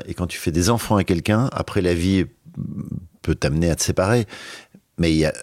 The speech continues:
je comprends pas, moi, en fait, les gens qui, enfin bon, bref, il y a toujours des bonnes raisons ou de mauvaises raisons pour se disputer, mais je comprends pas, en fait, quand tu as aimé quelqu'un, quand tu as fait des enfants avec quelqu'un, que ça devienne ton ennemi. C'est, c'est,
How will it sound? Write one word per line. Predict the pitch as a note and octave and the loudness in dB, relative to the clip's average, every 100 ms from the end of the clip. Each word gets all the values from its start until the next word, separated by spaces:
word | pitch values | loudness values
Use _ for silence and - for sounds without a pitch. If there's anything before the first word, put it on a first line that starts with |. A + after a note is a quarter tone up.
| - | -10
je | D#2 | -4
comprends | A2 G#2+ E2+ | -2 0 2
pas, | A2 | 2
moi, | A2 | 2
en | E2 | 0
fait, | - D2 | 0 0
les | D2+ | 0
gens | F#2 | 0
qui, | F2 D2+ - | 0 -4 -6
enfin | - G#1+ | -6 -6
bon, | A1 | -6
bref, | G1+ - D2 - | -4 -2 -2 0
il | |
y | A#1+ | 0
a | A#1+ | 0
toujours | - D2 | 0 0
des | C#2 | 2
bonnes | B1+ C2+ | 0 2
raisons | C#2+ C2+ F2 C#2+ | 2 2 2 2
ou | |
de | C#2 | 2
mauvaises | C#2+ C#2+ C#2 | 2 2 2
raisons | D2+ F2 | 2 0
pour | D2 - | -2 -2
se | C#2+ | -4
disputer, | - - - A2 | -2 -2 2 2
mais | F#2 - - - | 2 -2 -14 -8
je | - | -2
comprends | F#2 A2 G#2 | 2 2 2
pas, | G2 A2+ | 2 2
en | A2 | 2
fait, | - | 2
quand | F2+ F2+ | 0 0
tu | - | 2
as | G2 | 4
aimé | A2 | 4
quelqu'un, | G#2 F#2+ - G#2 A#2+ | 4 0 2 2 2
quand | - | 0
tu | D#2+ | -2
as | D#2+ | -2
fait | - F3 | 0 2
des | D#3+ F#2+ | 4 2
enfants | F2 - G3+ | 2 2 4
avec | C#3 - | 4 4
quelqu'un, | D2+ - E2+ - - - - - | 0 2 0 0 -6 -12 -12 -6
que | - | -2
ça | G2 | 0
devienne | E2 F#2+ G#2+ | 2 2 2
ton | F2 | 2
ennemi. | F2 F2 G2 A#2 - - - - | 4 6 4 0 -6 -20 -20 -16
C'est, | - F2 - | -4 -2 -2
c'est, | - E2 | -2 -2